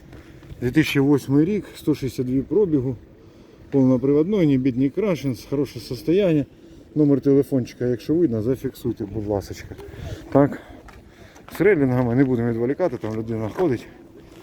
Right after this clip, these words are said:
Бачите, ще ось продається. Хто пам'ятає, напишіть у коментарі, хто пам'ятає такі м'ячі зі шнуровочкою. Пам'ятаєте, це старі-старі м'ячі. Відволіклись трохи від теми, але трохи посміємось, трохи юмору.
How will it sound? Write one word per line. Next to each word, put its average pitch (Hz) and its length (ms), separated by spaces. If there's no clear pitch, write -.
Бачите, 123 320
ще 147 180
ось 120 120
продається. 131 600
Хто 156 120
пам'ятає, 135 480
напишіть 135 380
у 127 40
коментарі, 131 460
хто 165 180
пам'ятає 127 500
такі 110 260
м'ячі 113 380
зі 113 120
шнуровочкою. 117 720
Пам'ятаєте, 143 340
це 110 100
старі-старі 156 720
м'ячі. 127 380
Відволіклись 127 600
трохи 127 300
від 117 220
теми, 160 300
але 127 260
трохи 135 260
посміємось, 131 560
трохи 143 300
юмору. 110 420